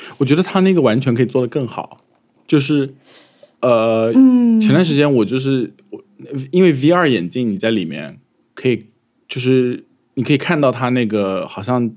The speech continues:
Speaker 1: 真跟真实世界一样，那他用的那个透镜，
Speaker 2: 嗯。
Speaker 1: 其实如果放在那个窗上，那你就可以在走，就是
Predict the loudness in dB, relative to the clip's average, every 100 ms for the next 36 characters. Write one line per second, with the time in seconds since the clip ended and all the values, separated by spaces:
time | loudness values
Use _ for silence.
0 | _ _ 0 2 0 0 -2 -2 -4 -6
1 | -2 -2 -2 -6 -10 -16 _ _ -6 -2
2 | 0 2 4 4 4 4 2 0 -2 -6
3 | -14 _ _ _ _ _ -12 -4 -2 -2
4 | -2 -2 -2 -2 0 0 -2 -10 -4 0
5 | 2 2 0 -2 -6 -6 -4 -4 -6 -10
6 | -20 _ -2 0 2 2 0 0 -2 -2
7 | -2 -2 -4 -12 _ -4 -2 -2 -6 _
8 | _ _ _ _ _ -4 -2 -2